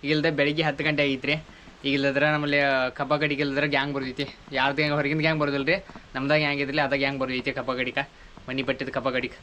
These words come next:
ಆರ್ಗ್ಯಾನಿಕ್ ಬೆಳ್ಸಿದ್ರಲ್ಲೇ ಕಬ್ಬ. ಕಬ್ಬ ಕಡಿಗೆ ಬರೋರು ಎಷ್ಟು ಆದೀತು ಅಂತ ನೋಡ್ರಿ. ಅದ ಕಬ್ಬ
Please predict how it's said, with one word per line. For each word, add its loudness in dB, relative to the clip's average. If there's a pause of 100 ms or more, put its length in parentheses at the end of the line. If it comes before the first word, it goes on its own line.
(160)
ಆರ್ಗ್ಯಾನಿಕ್ -2
ಬೆಳ್ಸಿದ್ರಲ್ಲೇ -2
ಕಬ್ಬ. -2 (800)
ಕಬ್ಬ -6
ಕಡಿಗೆ 0
ಬರೋರು 0 (100)
ಎಷ್ಟು -4
ಆದೀತು -2
ಅಂತ -4
ನೋಡ್ರಿ. 0
ಅದ 0 (140)
ಕಬ್ಬ -2